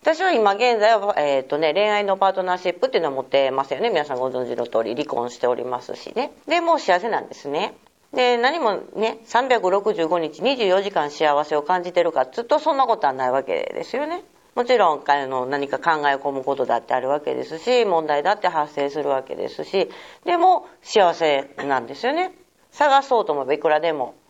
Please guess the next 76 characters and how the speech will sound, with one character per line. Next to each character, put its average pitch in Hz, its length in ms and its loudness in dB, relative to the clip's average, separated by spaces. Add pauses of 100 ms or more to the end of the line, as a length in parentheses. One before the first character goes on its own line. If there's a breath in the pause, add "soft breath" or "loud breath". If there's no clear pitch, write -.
(400 soft breath)
探 151 300 0
せ 139 140 0
る 131 100 -2
わ 131 140 -2
け 113 200 -6
で、 170 360 2 (240 loud breath)
ひ - 100 -6
ょ 339 60 2
っ-、 311 40 -12 (120)
あ 180 80 4
の、 160 120 -2
ち 440 180 -2
ょ - 20 -8
っ 466 60 -12
と - 120 4
し - 60 -12
た 156 140 2
時 156 260 -8
に、 151 80 -6
う 156 80 -6
わ、 - 180 2
幸 - 300 0
せ - 100 -8 (140)
っ - 20 -6
て - 140 0
思 165 200 2
う 160 40 -4
時 151 240 -8
っ - 20 -14
て - 120 -8
い - 20 -2
っ 131 40 -8
ぱ 202 260 0
い 208 100 -4
あ - 80 -6
る - 180 -16
ん - 40 -20
で 196 40 -20
す 180 140 -14
ね。 185 100 -10
こ 285 160 -4
の 330 140 0
セ 359 180 -2
ン 320 60 -6
サ 185 100 0
ー - 40 2
を 135 80 -2
磨 196 340 0
く 185 160 -4
っ - 20 -2
て - 360 -6
い 220 80 2
う 240 100 2
の 190 120 0
が、 220 260 4 (380 loud breath)
ま 185 120 0
あ、 - 20 -2
幸 160 200 2
せ 165 120 -4
な 151 80 -2
パ 151 160 0
ー 151 60 0
ト 151 100 -8
ナ 151 120 -4
ー - 20 -6
シ 151 140 -6
ッ 143 60 -8 (200)
プ 147 160 0
を 131 100 0
掴 156 320 -2
ん 147 60 -8
で 147 80 0
い 143 60 -4
く 147 120 -8
時 156 300 -6
に、 233 200 -2